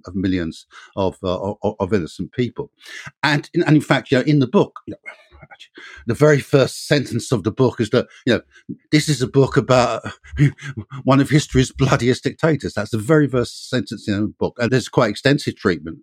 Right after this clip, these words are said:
spread throughout the book of the repressive, uh, uh, aspects of Stalin's, uh, dictatorship. In fact, there is a whole section, uh, which is called Stalin's Terror, uh, which is devoted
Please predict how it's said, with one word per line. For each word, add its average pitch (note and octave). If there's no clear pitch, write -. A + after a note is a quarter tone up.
spread -
throughout B2+
the G#2+
book E2
of G#2+
the A#2+
repressive, A#2
uh, F#2
uh, F2+
aspects -
of F#2
Stalin's, F2+
uh, F#2
dictatorship. -
In D3
fact, -
there B2
is D3
a B2
whole C#3+
section, G#2+
uh, G#2+
which A2+
is G#2+
called A#2
Stalin's A2+
Terror, D3
uh, G#2
which A#2
is A2+
devoted A#2+